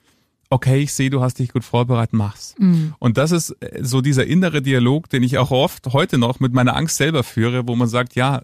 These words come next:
Speaker 1: danke, dass du mich darauf hinweist, dass jetzt mit Corona die gesamte Beratungsbranche kaputt gehen könnte und, ähm, du keine Kunden mehr hast."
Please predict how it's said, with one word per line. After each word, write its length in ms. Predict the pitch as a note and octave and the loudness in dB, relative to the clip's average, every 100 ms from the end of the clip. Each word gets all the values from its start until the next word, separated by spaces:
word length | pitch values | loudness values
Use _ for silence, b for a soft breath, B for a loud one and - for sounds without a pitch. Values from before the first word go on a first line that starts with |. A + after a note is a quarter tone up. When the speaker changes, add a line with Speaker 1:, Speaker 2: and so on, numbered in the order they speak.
| - | -2
Speaker 1:
danke, 240 | B2+ D#3 | -2 0
dass 160 | D#3 D3+ | -2 0
du 80 | C#3 | -2
mich 100 | C#3 | -2
darauf 260 | B2 A#2 | -2 -2
hinweist, 540 | - G#3+ D3 A2 B2+ - | 4 4 4 2 0 -2
dass 160 | B2+ | -2
jetzt 180 | C3 A#2+ | -2 -2
mit 140 | B2+ - | -4 0
Corona 600 | B2 A2+ B2+ D3 C#3+ D3 b b b b b _ | -2 2 2 2 2 0 b b b b b _
die 80 | C3 | 0
gesamte 360 | B2+ B2 C#3+ C#3+ | 2 2 0 0
Beratungsbranche 840 | B2 A#2 D3+ D#3+ B2+ - A2 A#2 - | 0 0 0 0 -2 0 0 0 0
kaputt 380 | A#2+ - F3+ | 0 0 -2
gehen 240 | - G#2 G#2+ | 0 0 2
könnte 560 | A2+ G#2 A#2 C#3 D3 - | 2 2 4 2 0 0
und, 320 | B2+ A#2+ B2 - | 0 2 0 -2
ähm, 400 | C3 A#2 A#2 A#2 A#2 | 0 2 2 0 0
du 440 | B2 C3 C3 C3+ - - - | 0 2 0 -2 -12 -20 -4
keine 260 | C3+ B2 | 0 0
Kunden 320 | - F#3+ F#3 | 2 0 2
mehr 160 | A2 G#2 | 2 2
hast." 320 | A#2+ D3 - | 0 0 -6